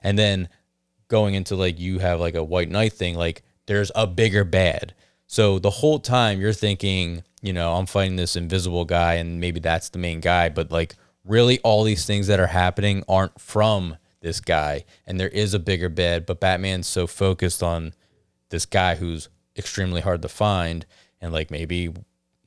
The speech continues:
not White Knight, but, like, a Joker is doing something even more egregious and more drastic, like mass murder, you know, something like a big reveal. Um,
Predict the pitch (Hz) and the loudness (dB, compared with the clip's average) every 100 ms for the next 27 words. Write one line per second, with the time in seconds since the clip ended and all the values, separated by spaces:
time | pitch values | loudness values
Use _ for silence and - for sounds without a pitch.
0 | 85 _ 95 92 71 92 90 92 107 98 | -20 _ -8 -6 -4 -2 -2 0 0 2
1 | 95 90 87 85 85 _ - 98 101 - | 0 0 0 0 -4 _ -2 0 0 0
2 | 90 87 64 85 85 98 90 85 95 87 | 0 0 -2 -6 -4 -4 -4 -6 -6 -4
3 | 87 80 _ _ _ _ - 110 104 104 | -6 -6 _ _ _ _ -6 -2 0 0
4 | 113 113 98 - 101 92 95 92 90 98 | 2 2 2 0 0 2 0 -2 -4 -2
5 | 101 92 95 98 95 - 85 87 82 _ | -2 -2 2 4 2 0 -4 -2 -4 _
6 | _ _ _ 85 90 87 98 98 98 101 | _ _ _ -4 -2 -2 0 0 0 0
7 | 110 95 107 87 - 131 143 135 104 - | 0 0 -2 -2 0 2 4 4 4 0
8 | - - 95 135 120 110 101 90 107 98 | -14 -4 0 2 2 2 0 0 0 0
9 | 85 85 _ _ _ _ _ - 92 90 | 0 -4 _ _ _ _ _ -8 -2 -2
10 | 85 82 | -2 -6